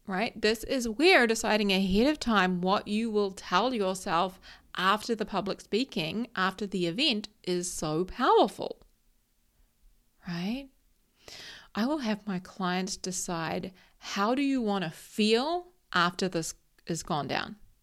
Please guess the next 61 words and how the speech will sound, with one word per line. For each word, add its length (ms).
Regardless 840
of 140
how 260
it 100
goes, 420
how 260
do 80
you 200
wanna 240
feel?" 380
Right? 280
If 140
you're 140
going 300
on 120
a 60
date 400
for 100
the 100
first 300
time 240
in, 80
say, 360
you 100
know, 220
five, 340
ten 240
years, 480
and 200
you're 180
scared 480
and 140
you're 120
afraid 380
and 140
you're 80
doing 300
it 100
anyway, 400
like, 320
how 200
do 60
you 120
wanna 180
feel 280
afterwards? 440
And 140
often 260
they'll 140
say, 180
"Proud." 460
Like, 120
"I 100
just 120
wanna 140
feel 180
proud 300
that 140
I 80
did 240
it." 160